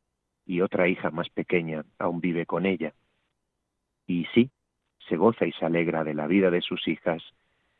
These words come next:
pero sobre todo de la vida nueva que ella tiene. Pero también, eh, Javier, que nos contaba, nos ha contado esta semana su testimonio, David, un joven que él mismo lo decía,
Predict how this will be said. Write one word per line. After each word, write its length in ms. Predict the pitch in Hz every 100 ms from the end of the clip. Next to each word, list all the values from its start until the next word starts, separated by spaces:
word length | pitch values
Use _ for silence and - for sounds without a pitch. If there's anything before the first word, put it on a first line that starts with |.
| _ _
pero 180 | 85 -
sobre 280 | 110 101
todo 260 | - 92 90
de 100 | 82
la 140 | 80
vida 260 | 80 98 104
nueva 340 | 90 87 78
que 140 | 73 80
ella 140 | 78
tiene. 400 | - 85 82 - _ _ _ _ _ _ _ - _
Pero 180 | 107 120
también, 600 | 139 135 110 110 117 - _ _
eh, 120 | -
Javier, 580 | - 87 82 110 104 - _ _ _ _ _ _ _ _
que 100 | 104
nos 200 | 95 -
contaba, 560 | 90 82 110 107 87 - _ -
nos 180 | - 95
ha 60 |
contado 520 | - 85 107 101 85
esta 220 | 80 - 78
semana 420 | 87 85 92 87
su 160 | 82
testimonio, 760 | - 85 - 87 120 113 90 85
David, 340 | 90 101 113 - _ _ _ _ _ _ -
un 100 | -
joven 380 | - 117 92 87
que 260 | 87 82 -
él 140 | 107
mismo 320 | 110 107 98
lo 100 | 87
decía, 420 | 87 - 120 85